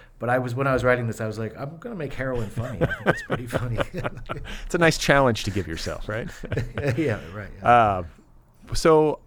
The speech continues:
Speaker 2: I, I wanna talk, I mean, this is a small brushstroke detail, but it's a recurring joke in the, in the narrative. And I just wanna talk to you about the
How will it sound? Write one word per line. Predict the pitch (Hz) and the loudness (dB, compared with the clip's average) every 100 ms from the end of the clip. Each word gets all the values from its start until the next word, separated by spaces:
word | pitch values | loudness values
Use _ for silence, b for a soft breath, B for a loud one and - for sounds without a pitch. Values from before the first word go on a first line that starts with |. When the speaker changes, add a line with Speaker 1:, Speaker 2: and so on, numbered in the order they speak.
| - - | -18 0
Speaker 2:
I, | 151 - | 0 2
I | 151 147 143 139 - | 2 2 2 -2 -4
wanna | 170 151 | -2 -2
talk, | - 151 131 | 4 4 4
I | - | -2
mean, | 123 | -4
this | 139 | -4
is | 151 | -6
a | 120 | -6
small | - 117 110 117 | -4 0 2 2
brushstroke | 107 113 107 - - 113 107 107 - | 2 0 0 0 -2 0 0 -2 -8
detail, | 98 101 113 107 110 107 | -8 -6 -4 -4 -4 -4
but | 104 | -4
it's | 104 110 | -2 -2
a | |
recurring | 104 101 - 123 120 117 113 104 - - - | -2 -2 2 4 4 2 -2 -4 -8 -20 -10
joke | - 98 101 101 | -2 0 0 -4
in | - 110 104 | -8 -4 -2
the, | 98 - | -4 -6
in | 104 | -6
the | 104 | -4
narrative. | 101 101 104 113 107 - | -4 -4 -4 -4 -6 -8
And | 104 | -6
I | |
just | 135 - | -6 -4
wanna | - | -4
talk | 127 113 110 | 0 0 0
to | 120 | -4
you | |
about | 110 104 92 | -2 -2 -2
the | - 98 92 | -2 -2 -2